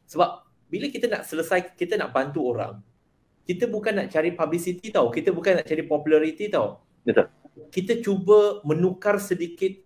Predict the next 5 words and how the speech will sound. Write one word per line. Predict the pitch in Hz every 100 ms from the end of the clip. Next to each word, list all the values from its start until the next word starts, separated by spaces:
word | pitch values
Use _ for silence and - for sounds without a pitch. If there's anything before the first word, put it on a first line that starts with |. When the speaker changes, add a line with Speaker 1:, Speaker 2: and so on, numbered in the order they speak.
| _
Speaker 1:
uh, | 139 135 139 139 131
jalan | 123 147 185
cerita | 180 143 143 139 123 - - _ _
supaya | - 175 190 214 233
mas-, | 196 196